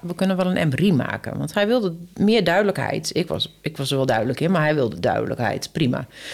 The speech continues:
Vanaf dat moment kreeg ik iedere drie maanden een M R I. Om dan een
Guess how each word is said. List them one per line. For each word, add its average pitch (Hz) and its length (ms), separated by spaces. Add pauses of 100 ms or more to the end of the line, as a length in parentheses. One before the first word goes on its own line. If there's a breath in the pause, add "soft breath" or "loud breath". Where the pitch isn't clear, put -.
(1000 loud breath)
Vanaf 165 220
dat 208 180
moment 240 340
kreeg 196 260
ik - 80
iedere 220 340
drie 208 240
maanden 196 420
een 156 240
M 143 60
R 135 80
I. 131 180 (380)
Om 165 220
dan 151 200
een 147 160